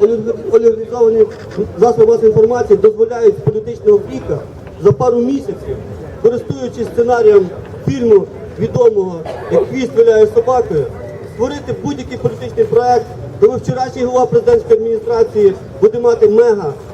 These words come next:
опозиційний проект, користуючись тільки телевізійною трубкою. Тому важливо не просто перевибори до парламенту, як вибори, як вимога Майдану. Важливі вибори за новими правилами гри. Важливі вибори за пропорційними списками,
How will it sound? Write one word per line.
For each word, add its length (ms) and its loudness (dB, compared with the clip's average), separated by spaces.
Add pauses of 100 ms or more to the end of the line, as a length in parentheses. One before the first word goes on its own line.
(140)
опозиційний 920 0 (280)
проект, 400 4 (340)
користуючись 560 -6
тільки 200 -8
телевізійною 540 2
трубкою. 480 -2 (420)
Тому 220 2
важливо 360 0
не 120 0
просто 340 -6
перевибори 440 -2
до 80 -2
парламенту, 420 0
як 160 4
вибори, 320 4 (300)
як 140 -2
вимога 300 4
Майдану. 480 0 (420)
Важливі 260 0
вибори 460 -2
за 60 4
новими 300 6
правилами 560 -2
гри. 180 2 (480)
Важливі 300 0
вибори 400 0
за 80 4
пропорційними 640 2
списками, 500 0